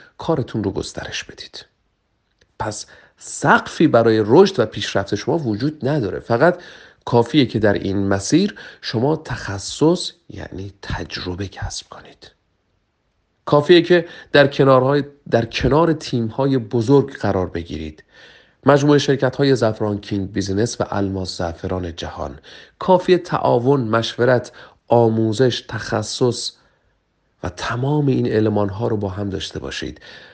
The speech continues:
و البته یک المان پایه‌ای و اساسی به نام صبر در تجارت. چرا؟ چون گفتیم که یک تاجر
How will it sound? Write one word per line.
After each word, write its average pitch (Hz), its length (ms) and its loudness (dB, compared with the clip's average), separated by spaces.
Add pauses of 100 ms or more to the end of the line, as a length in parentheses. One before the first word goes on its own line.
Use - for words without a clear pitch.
(180)
و 123 140 4
البته 131 640 4 (500)
یک 113 200 0
المان 113 500 4
پایه‌ای 110 580 -2
و 110 80 -4
اساسی 101 580 -4
به 101 140 -4
نام 87 320 -4
صبر 104 680 -8
در 73 120 -10
تجارت. - 520 -14 (100)
چرا؟ 151 520 0 (580)
چون 143 200 4
گفتیم 120 360 0
که 107 120 -4
یک 101 220 0
تاجر 135 680 0